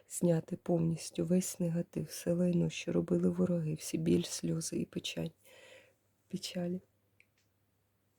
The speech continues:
Усі прив'язки, привороти. Е, вс-, в залежність всю знімаю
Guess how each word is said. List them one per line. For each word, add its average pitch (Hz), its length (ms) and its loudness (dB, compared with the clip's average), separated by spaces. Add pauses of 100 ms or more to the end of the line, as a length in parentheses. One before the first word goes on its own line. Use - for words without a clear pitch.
(3250)
Усі 190 260 2
прив'язки, 180 720 2
привороти. 175 800 0 (1800)
Е, 175 280 -2
вс-, - 160 -16 (180)
в 165 60 -16
залежність 170 760 2
всю - 260 -6
знімаю 170 640 4